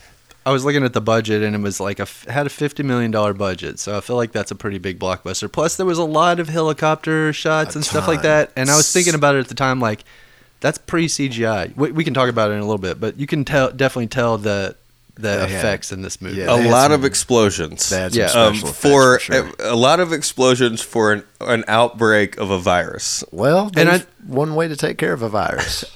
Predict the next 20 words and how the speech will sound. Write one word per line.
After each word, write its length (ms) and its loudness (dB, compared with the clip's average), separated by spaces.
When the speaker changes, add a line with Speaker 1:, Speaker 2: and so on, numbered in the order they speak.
Speaker 1:
Yeah. 200 4
Speaker 3:
Is 100 -2
it? 240 -4
Speaker 1:
Yeah. 320 0
Speaker 2:
Blow 180 -8
Speaker 1:
Right. 240 0
Speaker 2:
that 180 -2
shit 220 0
Speaker 1:
That's 180 -6
Speaker 2:
up, 80 -14
apparently. 440 -6
Speaker 1:
Hey, 220 -2
you 220 -4
said 260 -2
Captain 300 -2
Planet 320 -4
could 140 -6
burn 200 2
a 60 -2
virus. 580 -6